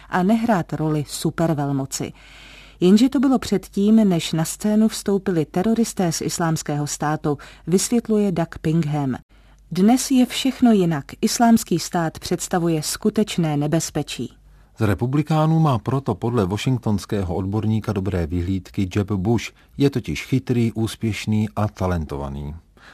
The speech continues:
Speaker 2: Navíc není příliš konzervativní a má podporu mnoha Hispánců, kteří představují čím dál významnější část voličů.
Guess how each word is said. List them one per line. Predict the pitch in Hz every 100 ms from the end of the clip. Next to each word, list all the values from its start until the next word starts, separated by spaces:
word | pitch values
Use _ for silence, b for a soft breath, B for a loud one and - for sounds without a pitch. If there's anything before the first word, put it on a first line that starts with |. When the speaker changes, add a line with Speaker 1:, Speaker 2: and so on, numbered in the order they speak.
| B
Speaker 2:
Navíc | 143 139 90
není | 131 123 92
příliš | - 113 92
konzervativní | - 110 104 117 113 - 113 117 120
a | 113
má | 107 98
podporu | 90 104 - 107 110
mnoha | 107 90 82
Hispánců, | 92 - 113 117 107 - 120 120 B B _
kteří | 135 127
představují | 107 - 104 - 110 123 117 92
čím | - 123 123
dál | 113 90
významnější | 82 107 110 117 117 117 - 110
část | 104 104 104 -
voličů. | 95 90 95 90 -